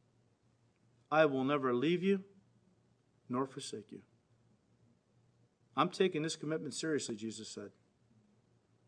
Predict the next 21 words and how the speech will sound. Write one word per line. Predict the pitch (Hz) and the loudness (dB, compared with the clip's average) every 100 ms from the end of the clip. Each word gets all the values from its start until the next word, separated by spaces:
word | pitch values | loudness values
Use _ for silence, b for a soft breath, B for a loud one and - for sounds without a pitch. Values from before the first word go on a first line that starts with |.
| _ _ _ | _ _ _
"Doesn't | 135 156 170 | -2 -2 0
matter | 185 185 | 2 2
how | 143 | 2
you | 156 | 0
perform. | 151 165 - 139 147 156 _ _ _ _ _ _ _ _ - | -2 -8 -8 -4 -4 -8 _ _ _ _ _ _ _ _ -2
Doesn't | 151 151 | 0 0
matter | 147 160 | 0 0
if | 170 | -2
you | |
blow | 143 170 120 | -2 -2 -4
it. | - _ _ _ _ _ _ _ _ _ _ _ _ _ - | -8 _ _ _ _ _ _ _ _ _ _ _ _ _ -6
You | 151 | -6
can | 156 127 | -4 -8
count | - 160 160 | -4 -2 0
on | 147 | -2
me | 135 | 0
always | 139 151 | 0 -2
being | 127 127 120 | -4 -6 -6
here | 120 | -8
with | 110 - | -10 -10
you. | 104 | -10